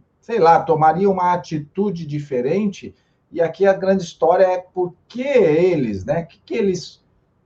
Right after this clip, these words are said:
que, qual é a força naquele momento de que você acha que tá no fundo do poço, a palavra que a gente usa aqui, o que fez você falar assim, "Não, eu vou levantar e eu vou continuar"?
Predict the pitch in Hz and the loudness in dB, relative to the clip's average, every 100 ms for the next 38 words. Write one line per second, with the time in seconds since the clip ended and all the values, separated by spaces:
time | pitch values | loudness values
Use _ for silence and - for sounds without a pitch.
0 | _ - 214 214 277 233 190 - - - | _ -20 -4 2 4 4 2 -2 -14 0
1 | 208 240 208 - 185 160 151 - 175 170 | 4 6 4 -2 -2 -2 -4 -6 -4 -4
2 | 165 160 147 156 180 196 175 143 151 131 | -4 -4 -4 -4 0 0 -2 -6 -10 -10
3 | 131 147 135 143 156 143 139 135 _ 147 | -12 -12 -10 -8 -4 -4 -4 -12 _ -4
4 | 135 - _ _ _ _ - 170 147 - | -4 -6 _ _ _ _ -4 -2 0 4
5 | 240 214 170 147 202 240 - 147 151 160 | 6 6 4 2 4 4 2 0 4 2
6 | 151 143 139 143 127 127 - _ - 123 | 2 -6 -8 -8 -8 -8 -12 _ -10 -10
7 | - 180 202 _ _ _ - 147 214 - | -6 -8 -8 _ _ _ -20 -14 -12 2
8 | 202 190 175 170 185 170 156 143 139 - | 6 6 4 0 2 4 2 0 -6 -8
9 | - _ _ - 160 160 104 98 _ _ | -12 _ _ 2 4 6 4 -4 _ _
10 | 156 156 135 117 160 214 240 - _ _ | 0 2 2 0 2 2 2 -6 _ _
11 | _ - 135 131 113 117 107 - - - | _ -8 -4 -4 -4 -6 -6 2 2 2
12 | - _ _ - 156 151 131 165 - 156 | -2 _ _ -12 -6 -6 -6 -8 -8 -12
13 | 143 - 123 113 - | -14 -14 -12 -12 -14